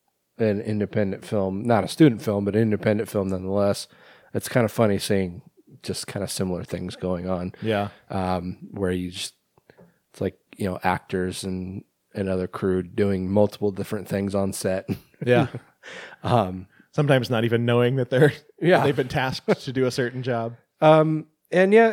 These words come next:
Speaker 1: as far as, like, a center film, you know, or, sorry, a center character, cen-, or central character, that's what I meant. Uh, it's, I guess it would be Maddie. Um, she, uh, was recently,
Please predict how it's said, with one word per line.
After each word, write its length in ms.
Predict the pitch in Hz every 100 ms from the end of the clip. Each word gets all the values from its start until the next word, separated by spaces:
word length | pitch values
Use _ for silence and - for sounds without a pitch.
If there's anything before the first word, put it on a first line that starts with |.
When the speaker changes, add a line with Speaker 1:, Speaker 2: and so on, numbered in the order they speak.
| 180 180 185
Speaker 1:
as 160 | 180 -
far 260 | 196 208
as, 160 | 196 160
like, 160 | 170 156
a 60 |
center 640 | 120 - 151 156 143 135 - _ _ _ _ _ _ _ _ _ _
film, 640 | - 151 135 135 135 - - _ _ _
you 140 | 127 117
know, 180 | 120 127
or, 200 | 131 120
sorry, 260 | 117 143 110
a 140 | 110
center 500 | - 143 135 127 117 _ _ _ -
character, 640 | - 139 151 165 156 151
cen-, 180 | - 135
or 40 | -
central 400 | - 135 - 92
character, 340 | - 90 -
that's 160 | 101 -
what 60 | 92
I 20 |
meant. 160 | 90 - - - - -
Uh, 340 | 107 104 107 - -
it's, 180 | -
I 80 | 104
guess 180 | 110 110
it 40 | 120
would 120 | 101
be 80 | 113
Maddie. 500 | 107 101 101 107 _ _ _ _ _ 98
Um, 480 | 98 95 92 90 - _ _ _ _ _ _ _ _ - - -
she, 640 | - - 123 117 113 107 - 104
uh, 560 | 104 98 98 95 92 - _ _ _ _ _ -
was 160 | 104
recently, 640 | 123 - 110 110 110 101